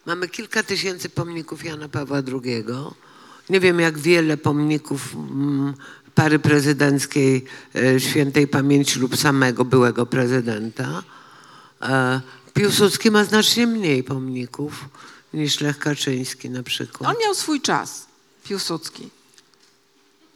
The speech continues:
Speaker 2: Przed No
Speaker 1: Przed
Speaker 2: więc
Speaker 1: wojną taki był bardzo ładny portret.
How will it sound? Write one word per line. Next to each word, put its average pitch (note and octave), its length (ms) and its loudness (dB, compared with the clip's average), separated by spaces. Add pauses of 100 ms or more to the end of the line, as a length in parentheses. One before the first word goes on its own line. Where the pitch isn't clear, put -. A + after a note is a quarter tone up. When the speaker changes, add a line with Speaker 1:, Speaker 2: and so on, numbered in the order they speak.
(640)
Speaker 2:
Przed - 4000 -12
No C4 80 4
Speaker 1:
Przed B3 40 2
Speaker 2:
więc E4+ 140 2
Speaker 1:
wojną F#3 400 6
taki D#3+ 280 -4
był D#3 180 0
bardzo D#3 320 -2
ładny D3 300 -4
portret. D3+ 500 -4